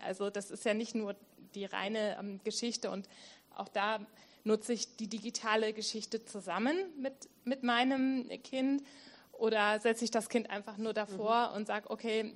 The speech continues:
Speaker 1: jetzt, ähm, bin ich
Speaker 2: Mach.
Speaker 1: los, den Job. <laughs> Jetzt kann ich was anderes tun." Ja.
Speaker 2: Ja, also, ja, genau, dass nicht das Tablet die Nanny übernimmt,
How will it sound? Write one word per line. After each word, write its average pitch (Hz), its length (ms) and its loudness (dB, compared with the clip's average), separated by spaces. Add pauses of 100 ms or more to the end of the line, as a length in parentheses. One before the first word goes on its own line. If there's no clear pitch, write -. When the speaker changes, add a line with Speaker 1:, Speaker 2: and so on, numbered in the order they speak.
(120)
Speaker 1:
jetzt, 208 320 -4
ähm, 202 260 -2
bin 233 140 2
ich 220 80 2
Speaker 2:
Mach. 190 80 -4
Speaker 1:
los, 302 260 8
den 285 160 6
Job. 269 200 6 (520)
<laughs> - 340 4
Jetzt 226 300 2
kann 240 140 2
ich 240 120 0
was 214 140 0
anderes 196 540 -4
tun." 185 360 -14
Ja. 190 220 -16 (1500)
Speaker 2:
Ja, 196 240 4
also, 180 160 -2 (380)
ja, 226 260 4 (120)
genau, 202 120 6
dass 202 200 -4
nicht 196 340 -2
das 220 80 -2
Tablet 233 420 -2
die 214 60 -4
Nanny 240 300 8
übernimmt, 262 480 8